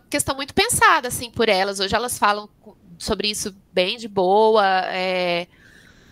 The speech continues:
conseguem levar essa questão, assim, os pitacos que as pessoas aparecem, porque elas estão com essa decisão bem tomada. E ta-, e aí eu vejo que como elas estão com a decisão bem tomada,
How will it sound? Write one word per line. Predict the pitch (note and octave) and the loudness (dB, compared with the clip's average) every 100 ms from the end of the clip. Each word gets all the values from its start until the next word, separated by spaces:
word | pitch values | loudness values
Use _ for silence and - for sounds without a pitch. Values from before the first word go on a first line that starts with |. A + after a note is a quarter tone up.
| - | -6
conseguem | A#3 - A#3 A#3 C#4 | -4 0 2 2 0
levar | C4+ B3 G#3+ G#3 G#3 | -4 -4 0 0 0
essa | - A#3 | -6 -10
questão, | A#3 A3 - G3+ G#3+ G#3 | -8 -6 -2 0 0 -2
assim, | F#3+ - F#3+ | -6 -8 -8
os | F#3+ | -8
pitacos | - - G3+ G3+ - | -8 -2 -2 -2 -8
que | |
as | A3 | -14
pessoas | A3 G#3 G#3 G3+ - | -8 -6 -6 -8 -8
aparecem, | F#3+ - G3 G3 - | -6 -4 -4 -4 -8
porque | A#3 - | -6 -4
elas | A3+ A3+ | -4 -4
estão | - A3+ | -8 -6
com | C4 | -4
essa | A#3 A#3+ | -4 -4
decisão | A#3 A#3 A3 A3+ A3+ | -6 -6 -6 -4 -2
bem | A#3+ | -2
tomada. | B3 D#4 E4+ A#3 F#3+ F3+ F3 _ _ _ _ _ | -2 -2 2 2 0 -6 -14 _ _ _ _ _
E | A3+ | -2
ta-, | C4 - | 0 2
e | A#3+ | 2
aí | A#3 D4 - | 2 0 -4
eu | A#3+ | -4
vejo | A#3+ B3 - | -2 -4 -4
que | |
como | - C4+ | 0 0
elas | E4 C#4+ | 2 -4
estão | - | -6
com | A#3 | -6
a | |
decisão | G#3 G#3+ - | -6 -6 -6
bem | G3 A3 | -2 -2
tomada, | A#3+ A3 A#3 D4+ B3+ | -2 0 0 0 -4